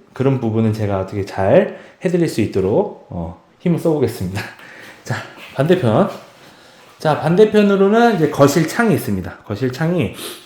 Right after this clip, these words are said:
메인이 아니고 앞쪽에 아무래도 이제 그 동네에 왔다 갔다 하는 게 길이기 때문에, 어, 약간 밑에 쪽에 올려주셨는데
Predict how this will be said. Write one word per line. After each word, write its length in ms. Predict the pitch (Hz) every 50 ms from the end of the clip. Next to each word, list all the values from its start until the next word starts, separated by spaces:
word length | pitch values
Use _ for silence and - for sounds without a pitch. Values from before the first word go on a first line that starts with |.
| -
메인이 380 | - 127 143 175 214 220 220 196
아니고 540 | 139 120 117 123 139 190 180 135 113 - - - - - -
앞쪽에 760 | - 123 127 - - 240 240 190 156 143 156 156 123 101 92
아무래도 360 | 107 113 123 123 123 113 117
이제 320 | 110 104 107 101 98 98 101
그 320 | - - 101 92 87 - - _ _ _ _ _ _
동네에 600 | - 139 151 170 165 151 117 101 98 95 - - - - - -
왔다 260 | 107 110 117 - 143
갔다 220 | 135 131 - 123
하는 180 | 120 113 107 101
게 100 | 104 98
길이기 460 | - - - 143 156 175 156 131 -
때문에, 560 | - 110 101 98 101 131 190 233 226 - - - - - - _ -
어, 120 | 101 95
약간 240 | 95 107 - 120 101
밑에 200 | 104 120 - 139
쪽에 160 | - - 101 92
올려주셨는데 1040 | 92 107 131 143 127 110 98 - 107 98 95 95 110 139 131 98 87 82 - -